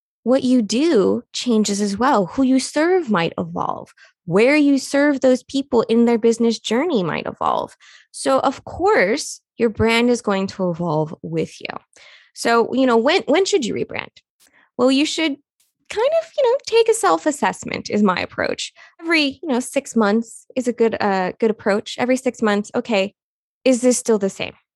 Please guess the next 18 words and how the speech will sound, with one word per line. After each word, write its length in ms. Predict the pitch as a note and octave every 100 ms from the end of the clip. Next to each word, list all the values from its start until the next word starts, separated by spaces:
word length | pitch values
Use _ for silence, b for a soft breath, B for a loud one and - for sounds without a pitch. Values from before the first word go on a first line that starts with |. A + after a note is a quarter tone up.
| _ _ _
Are 60 | G3
my 120 | G3
services 560 | F#3+ - A#3+ A3 G#3+ G3
still 180 | - F3+
the 120 | E3+
same? 320 | - - -
Is 160 | - F3+
my 160 | F#3+
mission 460 | G3 A#3 C#4 - A#3+
still 220 | G#3+ G3+
the 120 | F3+
same? 320 | E3+ C#3+ B2 E2+
Are 80 |
my 200 | F3+ F3+
values 500 | G3+ A#3 C#4 D4 A#3
still 180 | A3 F#3
the 140 | E3 E3
same? 280 | - A2+